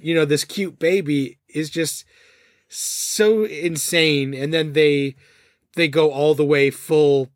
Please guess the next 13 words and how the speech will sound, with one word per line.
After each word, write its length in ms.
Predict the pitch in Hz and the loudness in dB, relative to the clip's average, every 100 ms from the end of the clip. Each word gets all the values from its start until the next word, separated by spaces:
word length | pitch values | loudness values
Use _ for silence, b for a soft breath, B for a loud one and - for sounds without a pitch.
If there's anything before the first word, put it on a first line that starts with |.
| _ | _
you 160 | - 147 | -8 -2
know, 140 | 139 | -2
mustache 460 | 135 139 135 147 139 | 0 -2 -2 0 -2
twirling 360 | - 147 139 127 | 0 2 2 2
villain 340 | 135 147 139 | 2 2 2
where 140 | 131 127 | 0 0
he 180 | 123 113 B B B B B | -2 -6 B B B B B
is 120 | 139 | -2
obsessed 420 | 143 - 156 143 | 0 2 0 0
with 120 | 147 | -2
Rambaldi 540 | 139 143 131 135 139 139 | -2 0 2 2 2 0
again 400 | 131 139 135 139 | 2 2 0 -2
on 320 | 135 139 131 | -10 -10 -12